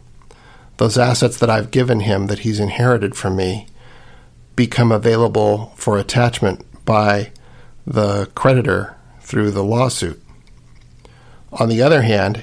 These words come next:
if I leave that property to him as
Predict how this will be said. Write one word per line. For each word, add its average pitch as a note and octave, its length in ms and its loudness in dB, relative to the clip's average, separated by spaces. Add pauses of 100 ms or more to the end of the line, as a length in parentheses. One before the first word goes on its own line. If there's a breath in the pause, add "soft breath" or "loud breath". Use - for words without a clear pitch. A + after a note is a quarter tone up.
if A#2+ 320 -2
I A2 80 2
leave B2 300 2
that B2 200 2
property A#2 400 0
to G#2+ 160 -4
him G#2+ 380 -2 (240)
as G2+ 360 -2